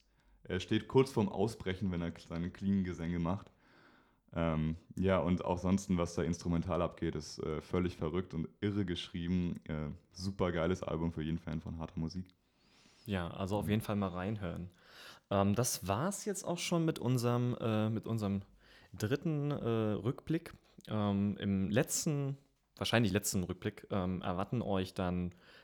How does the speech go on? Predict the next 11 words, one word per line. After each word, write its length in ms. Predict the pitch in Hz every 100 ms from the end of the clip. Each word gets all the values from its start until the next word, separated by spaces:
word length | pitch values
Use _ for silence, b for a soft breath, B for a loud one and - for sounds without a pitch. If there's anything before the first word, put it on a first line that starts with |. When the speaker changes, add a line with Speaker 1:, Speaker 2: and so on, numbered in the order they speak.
| B
Speaker 2:
eher 160 | 107 98
punkigere 520 | - 120 165 143 143
Sachen. 520 | 120 123 143 131 110
Wir 120 | 101 101
haben 140 | 113
Sum 280 | 110 117 139
forty-one 480 | - 127 107 113 110
und 100 | 104
NoFX, 680 | 104 110 - 113 - -
äh, 200 | - 117
parat, 580 | 107 107 92 90 95 -